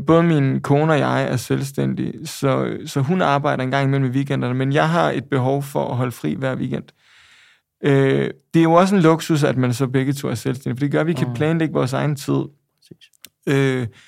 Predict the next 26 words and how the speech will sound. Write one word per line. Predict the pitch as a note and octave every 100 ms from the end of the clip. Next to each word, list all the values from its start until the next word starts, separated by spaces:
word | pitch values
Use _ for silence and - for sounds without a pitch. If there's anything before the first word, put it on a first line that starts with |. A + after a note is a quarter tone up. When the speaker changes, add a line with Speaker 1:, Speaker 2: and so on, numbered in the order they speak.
| _ _ _ _ _
Speaker 1:
så | - - D3+ C#3+ C#3
nogle | E3+ D#3+ G3 G#3+
gange | D#3+ C#3
har | C#3
jeg | D3 C#3
et | C3+
par | C3
lange | B2 C3 D#3+ G3
dage, | F#3 D#3 D#3+ E3+ F3 - -
og | E3 C#3
så | - D#3+
har | C#3+ D3 B2
hun | A#2 F3+ F#3+ F3+ - _ _ _ _ _ _ _ _ _ _ _ - -
tidlige | E3+ F3 E3+
dage, | C#3+ D3 D3+ - _
og | D#3+
omvendt. | C3+ B2 B2+ C3 - - _ _ _ -
Så | D3+
på | C#3 F#3+
en |
eller | F#3
anden | E3+
måde, | D#3 D#3+
så | E3+
går | D#3 D#3+
det | C#3